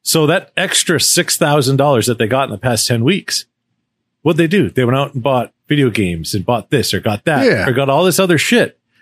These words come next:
Speaker 1: instead of like, "Hey, maybe I should take a little bit of self-responsibility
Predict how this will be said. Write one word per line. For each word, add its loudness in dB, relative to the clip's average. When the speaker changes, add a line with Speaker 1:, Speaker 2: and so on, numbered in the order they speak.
Speaker 1:
instead 2
of 0
like, 2
"Hey, 0
maybe 2
I 4
should -4
take -2
a 2
little 4
bit 0
of 0
self-responsibility 0